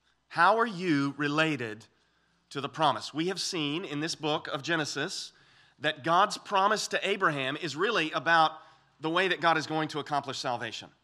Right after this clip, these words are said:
It's about the way that God is gonna give Abraham a child, Isaac, and then a line of descent from Isaac. And through that child, salvation is gonna come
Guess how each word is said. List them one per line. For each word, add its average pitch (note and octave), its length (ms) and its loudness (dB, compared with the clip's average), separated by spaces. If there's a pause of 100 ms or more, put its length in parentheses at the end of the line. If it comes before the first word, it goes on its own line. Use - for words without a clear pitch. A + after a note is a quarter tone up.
(280)
It's C#3+ 160 -8
about E3 260 2
the F3+ 80 -4
way F3 140 -2
that E3 100 -6
God E3 160 0
is D3+ 80 -4
gonna E3 160 -2
give D#3+ 220 -2
Abraham D#3+ 320 4
a C3+ 40 4
child, F#3 640 6 (320)
Isaac, D3+ 440 2
and D3 120 0
then D3+ 80 4
a C3+ 80 4
line D#3 300 8
of F#3+ 100 2
descent F#3+ 380 -2
from F3 180 -4
Isaac. F#3 520 -4 (540)
And D#3+ 320 -2 (460)
through A#3+ 300 2
that A#3+ 240 4
child, F#3 420 2
salvation E3 560 -2
is C#3 100 -6
gonna D3 180 -4
come A#2+ 380 -4